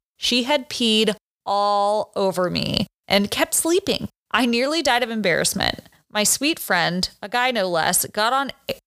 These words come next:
got an airplane blanket and wrapped it around my waist as a sarong, and we exited the plane,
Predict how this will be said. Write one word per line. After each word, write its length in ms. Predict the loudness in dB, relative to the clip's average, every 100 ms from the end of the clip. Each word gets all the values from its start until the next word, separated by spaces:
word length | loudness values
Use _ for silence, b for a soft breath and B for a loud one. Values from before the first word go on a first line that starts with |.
| _
got 220 | -4 0 0
an 120 | 0
airplane 480 | -2 -2 -2 -2 0
blanket 400 | 0 0 0 0
and 160 | 0 0
wrapped 260 | 0 0
it 60 | -2
around 240 | 0 0
my 140 | 0 0
waist 320 | 0 0 0
as 140 | 0
a 60 | 2
sarong, 540 | 0 0 0 0 0
and 160 | -2 -2
we 100 | 0
exited 480 | 0 0 0 0 -2
the 60 |
plane, 540 | -4 -2 0 0 -2